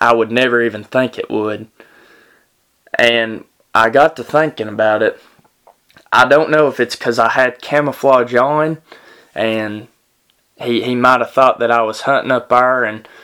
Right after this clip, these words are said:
just thinking that all that was public land. Um,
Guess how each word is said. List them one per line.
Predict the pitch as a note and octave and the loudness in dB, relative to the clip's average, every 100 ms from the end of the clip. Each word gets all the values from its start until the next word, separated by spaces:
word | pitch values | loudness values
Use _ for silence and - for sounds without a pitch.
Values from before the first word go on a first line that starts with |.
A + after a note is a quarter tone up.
| _ | _
just | - A2+ - - | -2 -2 -2 -2
thinking | B2+ B2+ A2+ A2 | 0 0 -2 -2
that | A2 | 2
all | A#2+ B2 A#2+ | 2 2 2
that | B2 A#2 | 0 0
was | G#2+ - | -4 -12
public | - C#3 A#2+ A2+ - | 0 0 2 -2 -2
land. | A2+ A2 B2+ D3 D3 - _ _ _ _ _ _ _ _ | -2 -2 0 -2 -2 -8 _ _ _ _ _ _ _ _
Um, | - A2+ A2 G#2 G#2 A#2+ | -4 -2 -2 -4 -12 -16